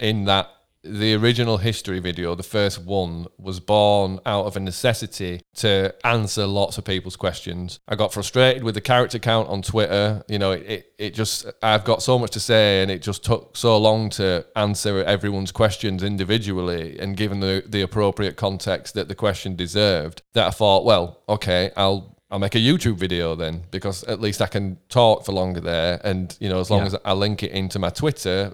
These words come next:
Speaker 1: um, everyone who's asking me these questions on Twitter or on YouTube will, will hopefully see it and they'll be able to watch it. And I think that first video got some, it's got a really good reaction. Um, wha-,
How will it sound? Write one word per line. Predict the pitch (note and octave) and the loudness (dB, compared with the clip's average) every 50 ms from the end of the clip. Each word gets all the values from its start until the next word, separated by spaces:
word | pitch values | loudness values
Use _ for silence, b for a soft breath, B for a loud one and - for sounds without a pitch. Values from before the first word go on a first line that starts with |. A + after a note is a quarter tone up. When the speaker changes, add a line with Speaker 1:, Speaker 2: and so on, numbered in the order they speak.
| - - - | -12 -10 -6
Speaker 1:
um, | G2+ F#2+ F#2+ F#2 F2+ F2+ F2 E2+ E2 _ _ - | -4 -2 -2 -2 -4 -6 -8 -10 -12 _ _ -2
everyone | G#2+ G#2 - G#2+ G2+ G2 F#2+ F#2+ | -2 0 0 0 -2 0 -2 -2
who's | F#2+ F#2+ F#2+ E2+ - - _ _ _ _ A#2 | -2 -4 -4 -8 -12 -16 _ _ _ _ -8
asking | A2 - - A#2+ G#2 | -8 -6 -6 -4 -4
me | F#2+ | -4
these | F#2+ F#2 F#2 - | -4 -4 -6 -4
questions | - A2+ G2 F2+ - G#2+ G2 F#2+ F#2+ | -4 -4 -4 -4 -4 -8 -8 -2 -2
on | F#2 F#2+ F#2+ | -2 -2 -2
Twitter | - - G#2+ F#2+ - - G2 F2+ E2+ - | -4 -6 -6 -6 -4 -6 -6 -6 -4 0
or | A2 A2 G#2 G#2 F#2+ | 2 2 2 2 2
on | F#2 F#2+ F#2+ | -2 -4 -4
YouTube | A#2 C3 A#2 G2+ - - F2+ F2+ F#2 F2 | -4 -4 -4 -4 -6 -8 -6 -6 -6 -6
will, | G2 F#2+ F#2+ F2+ - _ | -6 -6 -6 -8 -10 _
will | G#2 G2 | -6 -2
hopefully | G2+ G#2 G2 F#2 - F2+ G2 F#2 | 0 0 -2 -2 -2 -4 -4 -4
see | - - D#3 B2 G2+ | -2 0 0 2 2
it | G#2 G2 - | 0 -2 -4
and | G2+ G2+ | -4 -6
they'll | G2 | -6
be | F2+ G2 G2 | -4 0 0
able | F#2 D#2 | 0 0
to | F2 | 0
watch | G2 A#2 B2+ - - - | 0 0 -2 -2 -4 -6
it. | E3+ - - _ _ _ | -6 -8 -8 _ _ _
And | C#3 B2+ C3 | 0 2 2
I | C3 | 4
think | - F#3 F3 E3 D3 - _ _ _ _ _ _ _ | 4 2 2 2 0 -6 _ _ _ _ _ _ _
that | - B2+ A#2 C3+ C3+ C3 - - - | -14 2 4 4 4 4 2 -2 -10
first | - - C3+ C3+ C3 B2 - - | -2 4 6 6 6 6 4 2
video | A#2+ B2 A#2+ B2 A#2 A2 G#2+ G#2 G2+ G#2 | 0 2 2 4 4 6 6 4 4 2
got | G2 A2+ A2 G#2 F#2+ - - _ _ _ _ | 2 4 4 4 4 2 -6 _ _ _ _
some, | - - - A2 G#2+ G#2+ | -10 -6 -4 -2 -2 -2
it's | A2 G2 A2 A#2 A2 - | -2 -2 -4 -6 -8 -8
got | B2 - C3+ A#2 | 0 2 4 4
a | A#2+ A#2 | 4 4
really | B2+ C3 B2 A#2+ | 4 4 4 4
good | G#2+ A#2+ G2+ A2 | 2 0 0 2
reaction. | G#2+ A2 G#2 - - - - A2+ G#2 G#2 G2 F2+ - - _ G2+ | 2 2 2 0 -4 -6 -4 -4 -2 -2 -4 -8 -10 -14 _ -4
Um, | G2 F#2+ F#2+ F#2+ F#2+ F#2 F#2 F2+ F2+ F2+ G2 _ _ _ _ | -2 0 0 0 0 -2 -4 -6 -6 -8 -12 _ _ _ _
wha-, | A#2 C3 C3+ A2 B2 A#2+ A#2 | 4 4 4 4 2 -2 -6